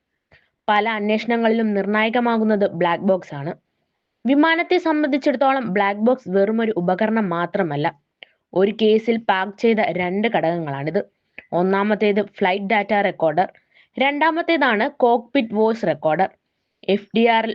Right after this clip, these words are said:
ഫ്ലൈറ്റിന്റെ ടെക്നിക്കൽ ഡാറ്റകളാണ് റെക്കോർഡ് ചെയ്യുക. സ്പീഡ്, ഉയരം, എഞ്ചിന്റെ കാര്യക്ഷമത, നാവിഗേഷൻ വിശദാംശങ്ങൾ തുടങ്ങിയ ടെക്നിക്കൽ ഡാറ്റകളാണ് ഇതിൽ റെക്കോർഡ് ചെയ്യുക. അതിനാൽ ഇത്തരം കാരണങ്ങളാണോ അപകടത്തിലേക്ക് നയിച്ചതെന്ന് വ്യക്തമായി മനസ്സിലാക്കാൻ കഴിയും.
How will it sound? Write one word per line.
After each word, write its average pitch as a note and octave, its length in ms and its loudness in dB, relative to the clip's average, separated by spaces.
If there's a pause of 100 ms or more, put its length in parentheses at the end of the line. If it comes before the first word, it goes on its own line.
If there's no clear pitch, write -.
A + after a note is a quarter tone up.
(100)
ഫ്ലൈറ്റിന്റെ A3 500 0
ടെക്നിക്കൽ A3+ 580 -2
ഡാറ്റകളാണ് G#3+ 600 -2
റെക്കോർഡ് F3 340 -2
ചെയ്യുക. D3 300 -6 (640)
സ്പീഡ്, D#4 520 0 (160)
ഉയരം, C4 380 2 (120)
എഞ്ചിന്റെ A#3 420 2
കാര്യക്ഷമത, G#3+ 680 0 (420)
നാവിഗേഷൻ C#4+ 600 2
വിശദാംശങ്ങൾ A3+ 600 0 (160)
തുടങ്ങിയ G#3 400 2
ടെക്നിക്കൽ G#3 540 -2
ഡാറ്റകളാണ് G3+ 560 0 (100)
ഇതിൽ F#3 300 0
റെക്കോർഡ് D#3+ 340 -2
ചെയ്യുക. C#3+ 280 -2 (600)
അതിനാൽ F3+ 440 -2
ഇത്തരം G#3 380 -2
കാരണങ്ങളാണോ G#3+ 680 0 (100)
അപകടത്തിലേക്ക് G#3 680 -2
നയിച്ചതെന്ന് G#3 540 -2
വ്യക്തമായി F3+ 540 -2
മനസ്സിലാക്കാൻ D#3 580 -4
കഴിയും. F3 340 0